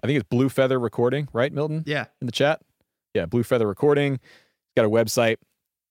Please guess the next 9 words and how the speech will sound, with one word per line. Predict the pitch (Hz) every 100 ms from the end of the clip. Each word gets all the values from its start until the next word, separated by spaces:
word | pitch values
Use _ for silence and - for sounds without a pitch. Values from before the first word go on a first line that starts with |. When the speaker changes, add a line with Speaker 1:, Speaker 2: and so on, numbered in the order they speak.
| _
Speaker 1:
We'll, | 110 -
we'll | 113
post | 123 107 -
it | 104
in | 101 101 95
the, | 92 90
um, | 85 85 80 78 _ _ _
the | 76
description | 82 - 117 - 107